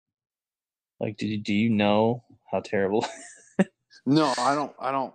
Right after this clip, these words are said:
Speaker 2: use my
Speaker 1: It's
Speaker 2: Switch for
Speaker 1: awful.
Speaker 2: online, so.
Speaker 1: Yeah, I, I played with Eric, our other friend, and, uh,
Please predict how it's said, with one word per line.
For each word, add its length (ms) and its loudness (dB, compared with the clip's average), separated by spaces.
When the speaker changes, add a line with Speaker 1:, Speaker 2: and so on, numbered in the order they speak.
Speaker 2:
use 160 -6
my 100 2
Speaker 1:
It's 100 -4
Speaker 2:
Switch 80 6
for 40 8
Speaker 1:
awful. 300 4
Speaker 2:
online, 560 -8
so. 260 -20
Speaker 1:
Yeah, 580 0
I, 60 -8
I 20 -10
played 300 -6
with 120 -14
Eric, 380 -4
our 160 -4
other 160 -6
friend, 480 -10
and, 340 -20
uh, 280 -10